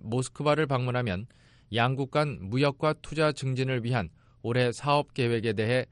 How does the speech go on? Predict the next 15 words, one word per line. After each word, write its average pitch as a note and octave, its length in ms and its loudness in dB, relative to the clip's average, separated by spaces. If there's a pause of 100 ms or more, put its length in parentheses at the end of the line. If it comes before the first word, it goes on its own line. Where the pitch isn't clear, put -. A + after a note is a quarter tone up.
(180)
구체적인 C#3 800 0
논의가 C#3 340 2
있을 C3+ 240 -2
것으로 A2 360 -6
보입니다. F#2 580 -2 (1120)
정치적인 D#3 560 2
차원의 D#3 460 2
양국 C#3 400 2
간 D3+ 340 0
고위급 C#3+ 580 0
교류도 C3+ 460 0 (300)
올해 A#2+ 280 2
활발하게 D3 680 2
진행될 C3+ 580 0
전망입니다. G#2 720 -2